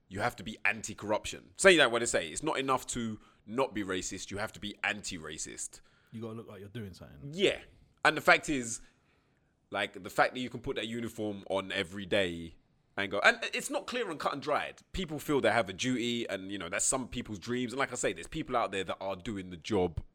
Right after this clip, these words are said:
Speaker 1: well, but you are part of a fucked system, a very fucked system. Like, and it's the whole, like, idea, like, anything that's regimented is fucked. Anything that's regimented, that's fucked, because, like, you drill in, like,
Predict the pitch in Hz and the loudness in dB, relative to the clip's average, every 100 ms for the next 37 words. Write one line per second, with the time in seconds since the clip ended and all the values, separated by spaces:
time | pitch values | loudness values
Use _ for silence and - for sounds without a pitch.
0 | - 92 107 101 67 62 _ _ _ _ | -16 0 4 4 2 -10 _ _ _ _
1 | - - 90 110 123 113 98 95 - 110 | 2 4 4 2 -2 0 0 0 0 0
2 | 87 73 64 - - - - - 117 98 | -2 -8 -16 -20 -20 -20 -20 -2 4 6
3 | 95 85 - - 92 87 - 62 52 _ | 4 0 -8 -10 -10 -10 -12 -16 -18 _
4 | _ _ _ _ _ _ _ _ 82 82 | _ _ _ _ _ _ _ _ -6 -6
5 | 85 107 98 85 - 73 - 82 - 53 | 2 2 4 0 -6 -6 -8 -10 -12 -16
6 | 50 _ _ _ 76 73 71 - - - | _ _ _ _ -8 -8 -8 -16 -20 -20
7 | - 202 220 - 202 240 226 202 196 131 | -2 -2 -2 -8 -4 -2 -2 -4 -6 -8
8 | 175 - 175 160 156 - - - _ _ | -6 -2 -2 -2 -6 -14 -20 -20 _ _
9 | _ - 80 - _ - - 220 285 453 | _ -10 -10 -10 _ -20 6 8 8 6
10 | 302 196 135 196 208 220 226 247 196 - | 4 4 6 6 6 -2 -2 -4 -6 -14
11 | _ _ - - - 151 - - - - | _ _ -14 -14 -4 -2 -2 -6 -20 -20
12 | _ _ _ _ _ _ _ _ _ _ | _ _ _ _ _ _ _ _ _ _
13 | _ _ _ _ - 240 233 190 165 180 | _ _ _ _ 2 2 2 -2 2 2
14 | 135 120 98 92 107 - - 98 - - | 2 0 -2 -6 -8 -6 -2 -2 -4 -10
15 | - 110 95 95 87 113 101 110 147 139 | -2 -2 0 -2 -4 -10 -10 -4 -2 2
16 | 127 107 95 87 87 87 | 2 0 -6 -2 -2 -2